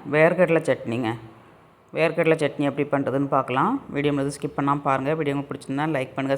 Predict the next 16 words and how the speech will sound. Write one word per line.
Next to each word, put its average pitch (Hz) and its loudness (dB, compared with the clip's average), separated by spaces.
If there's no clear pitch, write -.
ஷேர் 131 0
பண்ணுங்க, 131 -4
கமெண்ட் 131 -4
பண்ணுங்க. 127 -6
சூப்பரா 185 2
இருக்குங்க 160 0
டேஸ்ட் 143 0
வந்து. 123 -2
ஒரு 151 -10
நாலு 143 0
வரமிளகாய் 143 2
ஆட் 135 -8
பண்ணியிருக்கேன். 147 -2
ரெண்டு 143 -6
பல்லு 143 -2
பூண்டு, 139 0